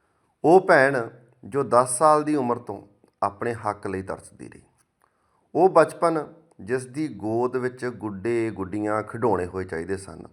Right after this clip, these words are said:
ਉੱਥੇ ਹੀ ਉਸ ਦਾ ਭਰਾ ਉਸ ਦੀ ਆਜ਼ਾਦੀ, ਇਮਾਨਦਾਰੀ ਤੇ ਇੱਜ਼ਤ ਲੁੱਟੀ।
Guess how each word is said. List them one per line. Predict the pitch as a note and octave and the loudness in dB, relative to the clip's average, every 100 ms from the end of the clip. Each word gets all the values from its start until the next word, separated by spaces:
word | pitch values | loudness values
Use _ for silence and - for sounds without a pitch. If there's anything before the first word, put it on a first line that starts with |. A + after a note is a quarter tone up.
| _ _ _ _ | _ _ _ _
ਉੱਥੇ | G#2+ G#2 C#3 | -12 -10 -6
ਹੀ | B2 | -6
ਉਸ | A2 | -4
ਦਾ | - G#2+ | -4 -4
ਭਰਾ | G#2+ F#2 D2+ - _ _ _ _ - | -2 -6 -6 -12 _ _ _ _ -6
ਉਸ | B2 | -6
ਦੀ | B2 D3+ - | -2 -4 -2
ਆਜ਼ਾਦੀ, | G2+ G2+ F#2 G2+ - - _ _ - | 0 2 0 -4 -12 -16 _ _ -8
ਇਮਾਨਦਾਰੀ | A2+ A2+ A#2 A#2 A2 F#2 D2 _ - | 0 4 4 2 0 -2 -10 _ -20
ਤੇ | - - | -16 -14
ਇੱਜ਼ਤ | - F#2+ - | -14 -12 -12
ਲੁੱਟੀ। | B1 - | -16 -20